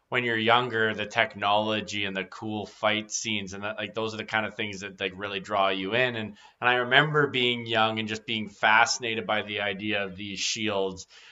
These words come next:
and how they just, that, that technology changed how humanity interacted w-, in warfare and in protecting themselves and, and, and things like that. So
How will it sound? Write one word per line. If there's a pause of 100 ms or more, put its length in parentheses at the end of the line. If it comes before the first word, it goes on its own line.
(140)
and
how
they
just, (140)
that, (180)
that
technology
changed
how
humanity
interacted
w-, (140)
in
warfare
and (500)
in
protecting
themselves
and,
and,
and
things
like
that.
So